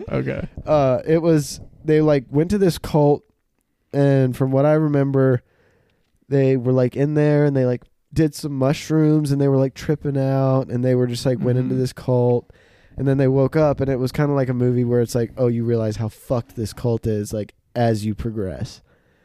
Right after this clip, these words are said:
Speaker 1: Yeah.
Speaker 2: So, like, more and more k-, weird things keep happening.
Speaker 1: Yeah.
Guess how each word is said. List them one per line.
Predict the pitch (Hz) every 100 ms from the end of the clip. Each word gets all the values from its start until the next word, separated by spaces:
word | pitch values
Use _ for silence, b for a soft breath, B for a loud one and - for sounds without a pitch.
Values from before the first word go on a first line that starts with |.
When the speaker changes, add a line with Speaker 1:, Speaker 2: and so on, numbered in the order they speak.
| 220
Speaker 1:
Yeah. | 135 131
Speaker 2:
So, | 135
like, | 127 123
more | 147 147 143
and | 139
more | 135 135
k-, | 127 -
weird | 139 131 127 120
things | 127 117 113
keep | 123 -
happening. | 131 131 131 127 123 120 - _ _ _ _
Speaker 1:
Yeah. | - 139 - -